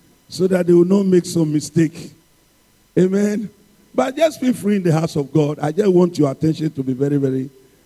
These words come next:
straightforward. Now, I want us to go to another uh,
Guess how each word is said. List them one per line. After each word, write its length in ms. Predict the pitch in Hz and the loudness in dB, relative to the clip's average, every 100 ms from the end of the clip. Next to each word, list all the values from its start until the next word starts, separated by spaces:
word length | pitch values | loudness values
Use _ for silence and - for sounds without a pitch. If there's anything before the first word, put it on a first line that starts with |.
| _ - | _ -20
straightforward. 680 | - 151 143 143 117 101 - _ | -4 -2 0 -2 -2 -6 -14 _
Now, 100 | 294 - | -12 -8
I 60 | 254 | -6
want 200 | 311 254 | -4 -2
us 120 | 233 | -2
to 120 | 190 | -4
go 220 | 165 190 196 | 0 2 2
to 200 | 175 165 | 2 0
another 640 | 151 160 180 165 165 165 _ _ _ 156 | 0 0 0 0 -4 -6 _ _ _ 0
uh, 340 | 160 151 | 0 0